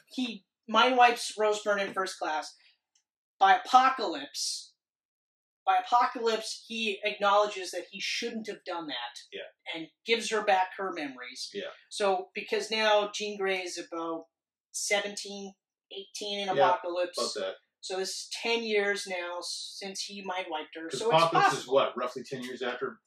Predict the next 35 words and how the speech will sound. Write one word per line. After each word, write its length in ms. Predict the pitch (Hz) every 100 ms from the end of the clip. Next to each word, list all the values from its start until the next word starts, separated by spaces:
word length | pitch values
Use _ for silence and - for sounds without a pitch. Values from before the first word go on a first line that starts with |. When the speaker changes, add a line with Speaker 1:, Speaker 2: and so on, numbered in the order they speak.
| -
Speaker 2:
Days 200 | 120 113
of 40 |
Future 240 | 117 120 120
Past? 300 | 131 143 147
Speaker 1:
Yeah, 200 | 254 220
it's 100 | -
like 100 | 220
eighty-three. 540 | 202 175 - 156 185 196
Speaker 2:
So 240 | - 131
he 160 | 117 143
would 220 | 123 127
have 180 | 107 107 - - _ _ -
kept 200 | 143 -
his 180 | 117 -
promise, 500 | - 123 98 92 92
started 420 | - - 113 101
the 120 | 98
X-Men 340 | 92 92 - 92
after 520 | 90 87 - 90 82 _ _
Days 160 | 110 95
of 60 | -
Future 220 | 95 -
Past. 420 | 95 85 76 - _ _ _ - -
She 80 | 139
would 140 | 120
have 60 | 104
been 120 | 104
one 160 | 98 95
of 0 |
the 80 | -
first 240 | 107 -
members 360 | 107 - - -
he 100 | 107
brought 220 | - -
in. 80 | 82